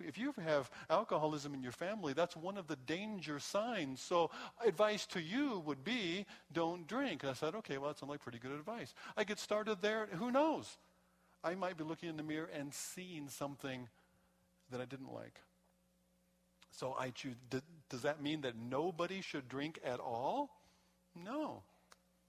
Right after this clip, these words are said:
The Bible doesn't say that. The Bible does say, "Don't get drunk." And if I'm inclined toward having a problem of getting drunk, what?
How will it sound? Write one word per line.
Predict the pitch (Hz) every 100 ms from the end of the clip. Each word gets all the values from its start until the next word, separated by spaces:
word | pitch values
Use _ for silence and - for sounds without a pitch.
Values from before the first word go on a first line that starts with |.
| _
The | 147
Bible | 156
doesn't | 139 226 269
say | 156 131
that. | 190 165
The |
Bible | 135 147 131
does | 190
say, | - 131 117
"Don't | 120 123 131
get | 123 113 - _
drunk." | 127 120 101 - - - - -
And |
if | - -
I'm | 196 226 254 226
inclined | 190 160 - 196 196 180
toward | - 180 165
having | 139 208 233 214
a |
problem | - 233 262 220 202
of | 175
getting | 190 180
drunk, | 165 247 214 220
what? | 247